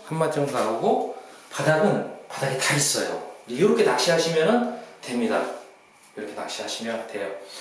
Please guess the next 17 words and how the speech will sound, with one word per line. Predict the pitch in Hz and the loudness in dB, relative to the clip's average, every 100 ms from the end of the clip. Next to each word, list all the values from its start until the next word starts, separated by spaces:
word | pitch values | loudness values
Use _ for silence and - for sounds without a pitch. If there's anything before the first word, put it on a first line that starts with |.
| - 170 | -4 0
아, | |
저는 | 170 175 175 | 4 4 4
지금 | 170 - | 2 2
분납 | 156 196 214 | 2 6 4
채비를 | 214 - 156 | 4 2 0
쓰고 | - 151 | -2 -2
있습니다. | 143 - 127 110 147 - - - - - - - - - 175 | -2 0 0 2 4 4 2 -2 -10 -16 -20 -20 -18 -6 0
아, | |
수입일 | 170 262 269 254 226 208 196 190 170 - - - - - - - - | 2 4 2 6 6 8 6 4 4 2 -4 -12 -18 -20 -20 -14 -2
채비라고도 | 208 185 165 131 127 | 2 4 6 4 4
하는데요. | 160 175 131 - - - - - | 2 2 4 2 2 -4 -12 -6
그러면 | - 175 208 - - | 2 6 6 4 2
한번 | - - | 4 6
올려보겠습니다. | - - 139 110 110 95 98 | 8 6 6 4 2 0 2
여기서 | 98 98 87 - - - - - - - - - - - - - - - - - - - - - - - - - - | 2 2 0 -2 -10 -18 -20 -20 -20 -20 -20 -20 -20 -20 -20 -20 -18 -18 -20 -20 -20 -20 -20 -20 -20 -20 -18 -12 0
어떻게 | 139 147 127 | 2 2 2
되는지. | 123 117 104 98 | 2 0 -2 -4